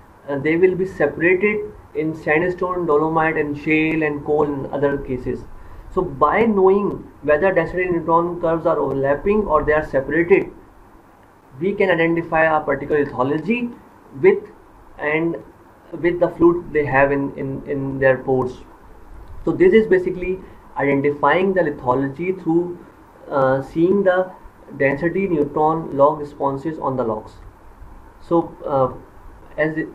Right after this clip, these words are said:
uh, basically, uh, as written over here that both, both the formation density log and the neutron log gives a direct measurement of total porosity.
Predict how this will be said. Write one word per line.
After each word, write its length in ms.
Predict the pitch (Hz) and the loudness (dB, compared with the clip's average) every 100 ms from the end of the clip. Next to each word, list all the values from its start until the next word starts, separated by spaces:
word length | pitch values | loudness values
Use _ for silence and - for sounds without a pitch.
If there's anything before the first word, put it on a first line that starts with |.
| 143 | -2
uh, 240 | 139 131 - - - - - 139 | 0 0 -4 -18 -20 -20 -16 -4
basically, 560 | 143 165 160 165 170 - - - - - - 135 | -4 -4 -6 -4 -6 -8 -20 -20 -20 -20 -12 -8
uh, 160 | 120 120 - - - | -8 -8 -16 -20 -12
as 120 | 147 127 | -6 -4
written 180 | 131 | -2
over 180 | 156 156 | -2 0
here 200 | 147 151 | 0 2
that 200 | 143 143 | 2 0
both, 300 | 131 139 139 139 | 2 2 0 -8
both 200 | 131 156 | -2 0
the 100 | 160 | -2
formation 500 | 156 139 131 131 151 | 0 0 0 -4 -2
density 280 | 143 135 139 | -2 -2 -2
log 280 | 139 135 135 | 4 4 2
and 140 | 131 | -2
the 60 | 127 | -2
neutron 460 | 127 120 135 139 139 | -2 -2 0 2 4
log 280 | 131 131 | 2 2
gives 280 | 123 131 135 | -2 -6 -4
a 80 | 131 | -4
direct 380 | 120 120 127 - | -2 -2 -2 -6
measurement 440 | 127 123 131 127 | -6 -2 -2 0
of 120 | 127 131 | -2 -2
total 240 | 123 135 | -4 -2
porosity. 500 | 135 127 - 139 131 | -2 -2 -4 -6 -6